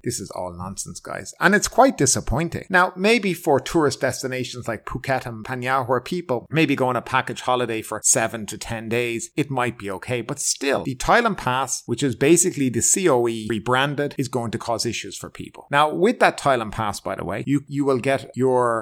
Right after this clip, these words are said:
Q R code or your authorization within, they say, one to three days. It all depends on the type of vaccine certificate you have and whether the A I that they have can read it. And if not, then it has to be done manually, and that's why it can take three days.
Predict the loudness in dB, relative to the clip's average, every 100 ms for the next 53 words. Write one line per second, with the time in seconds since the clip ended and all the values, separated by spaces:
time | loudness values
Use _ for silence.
0 | -2 2 6 4 2 -2 -2 -2 -4 -4
1 | -4 -2 -2 -2 -2 -2 -2 -4 -6 -6
2 | -6 -4 -6 -6 -8 -8 -6 -6 -10 -14
3 | -10 -10 -10 -12 -12 -6 -2 0 0 -2
4 | -4 -6 -10 -10 -10 -10 -8 -8 -6 -6
5 | -6 -6 -8 -6 -6 -4 -6 -6 -4 -2
6 | -2 -4 -8 -4 0 0 -2 -4 -8 -10
7 | -12 -4 -4 0 0 0 -4 -6 -8 -6
8 | -6 -8 -12 -10 -4 -2 -2 -4 -10 _
9 | -6 -6 -6 -10 -6 -2 -2 -4 -6 -4
10 | -4 -4 -4 -4 -6 -6 -6 -6 -6 -8
11 | -10 -10 -8 -8 -8 -8 -8 -10 -10 -12
12 | -12 -16 -14 -12 -12 -14 -16